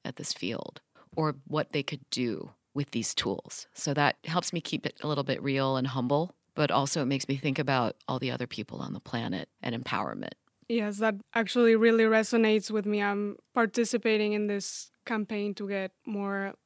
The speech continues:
Speaker 2: Latino kids interested in technology, but I also understand they might not have computers in their school or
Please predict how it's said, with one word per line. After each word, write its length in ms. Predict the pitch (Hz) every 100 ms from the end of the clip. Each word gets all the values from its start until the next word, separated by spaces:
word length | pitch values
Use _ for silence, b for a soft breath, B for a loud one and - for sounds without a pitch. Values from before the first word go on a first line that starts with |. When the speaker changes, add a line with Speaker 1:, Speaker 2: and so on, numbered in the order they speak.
| _
Speaker 2:
Latino 600 | 226 214 - 226 220 208
kids 440 | 202 - 208 196 226
interested 360 | 214 214 233
in 120 | 220 208
technology, 500 | 202 214 214 214 208
but 260 | 196 196 - 214
I 140 | 214
also 340 | 220 214 247
understand 640 | 220 208 202 226 214 214 208 b
they 180 | 190 202
might 240 | 226 240
not 180 | 233 226
have 240 | 233 214 -
computers 460 | 220 220 214 196
in 120 | 202
their 100 | 196
school 520 | 185 - 262 269 254 240
or 220 | 202